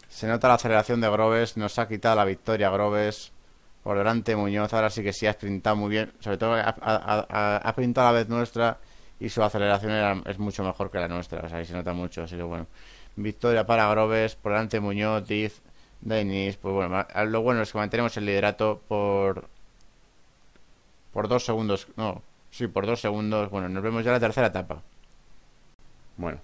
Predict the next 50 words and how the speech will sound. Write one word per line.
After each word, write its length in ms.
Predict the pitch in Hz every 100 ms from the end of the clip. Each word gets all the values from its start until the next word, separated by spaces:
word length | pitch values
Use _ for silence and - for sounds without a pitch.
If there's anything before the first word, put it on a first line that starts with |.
| -
pues 120 | 85
ya 40 |
estamos 260 | 85 87 85
en 80 | 87
esta 580 | 82 82 80 80 78 78 78 - - - - - - - - - - - - - -
tercera 320 | - 90 107 95
etapa, 320 | 107 104 110
esta 440 | - 101 101 95
etapita. 600 | 92 92 113 107 117 117 - - - - - 87
Etapa 680 | 87 90 101 95 90 90 -
que 80 |
vamos 180 | 92 95
a, 760 | 92 90 90 - 85 85 - 87
a, 20 |
a 40 |
tirar 640 | - 92 98 98 92 90 87
hoy, 140 | 101 98
hoy 200 | 101 95
para 240 | - 101
el 80 | 98
niño 200 | 107 98
también, 440 | 92 101 117 120
que 140 | 110 92
tiene 140 | 104
un 100 | 101
más 200 | 95 -
tres, 480 | 110 117 127 - - - - - - - -
¿vale? 320 | 95 104 113
Tiene, 280 | 101 98 - - - - - - - - - -
pero 300 | 80 85 82
lo 240 | 80 87 90
hago 220 | 98 101
porque 200 | 107 98
tiene 140 | 104
un 60 | 107
más 200 | 92 -
tres, 240 | 110 107
si 120 | - 90
no, 80 |
no 120 | 98 104
lo 100 | 90
hici-, 260 | - 104
no 140 | 95 95
lo 100 | 90
haría, 240 | 95 104
pero 160 | 92 87
bueno, 180 | 87
vamos 220 | 85 95 -
con 100 | 92
Markel, 720 | 90 95 95 107 107 107